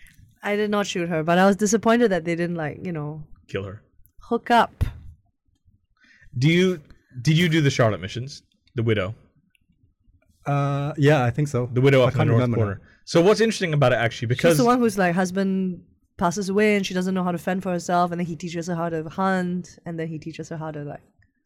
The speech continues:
Speaker 1: you know, skin a
Speaker 3: I don't remember this character.
Speaker 1: Oh my God.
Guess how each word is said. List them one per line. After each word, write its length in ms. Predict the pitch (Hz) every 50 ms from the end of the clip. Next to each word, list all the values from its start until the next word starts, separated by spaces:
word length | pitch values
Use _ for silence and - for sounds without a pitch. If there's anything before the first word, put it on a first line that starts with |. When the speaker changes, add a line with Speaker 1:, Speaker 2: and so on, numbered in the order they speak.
| _ _
Speaker 1:
you 100 | 240 240
know, 180 | 214 160 160 160
skin 360 | _ - - - 196 180 180 170
a 280 | 160 156 151 - - _ _ _ _ _ _ _ _ _ _ _ _ _ _ _ _ _ _ _ _ -
Speaker 3:
I 80 | 147 170
don't 140 | 208 220
remember 320 | 208 190 190 220 220 196 143
this 160 | 113 104 -
character. 520 | - 107 104 98 87 - 107 95 90 92 - _ -
Speaker 1:
Oh 140 | 202 214 226
my 140 | 220 190 180
God. 340 | 175 190 202 190 190 185 175